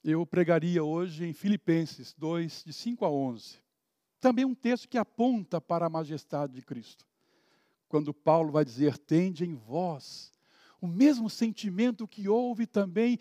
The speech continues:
em Cristo Jesus, pois ele, subsistindo em forma de Deus, não julgou com usurpação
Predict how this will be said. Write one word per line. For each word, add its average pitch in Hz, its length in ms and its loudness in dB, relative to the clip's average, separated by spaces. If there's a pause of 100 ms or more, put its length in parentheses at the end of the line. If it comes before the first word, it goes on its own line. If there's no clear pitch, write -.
(220)
em 202 180 0
Cristo 294 440 6
Jesus, 175 540 -2
pois 202 360 2
ele, 262 320 4 (200)
subsistindo 262 920 -2
em 240 60 2
forma 247 400 0
de 220 100 -6
Deus, 277 680 -2 (400)
não 294 340 10
julgou 220 540 0
com 208 220 -4
usurpação 190 800 -4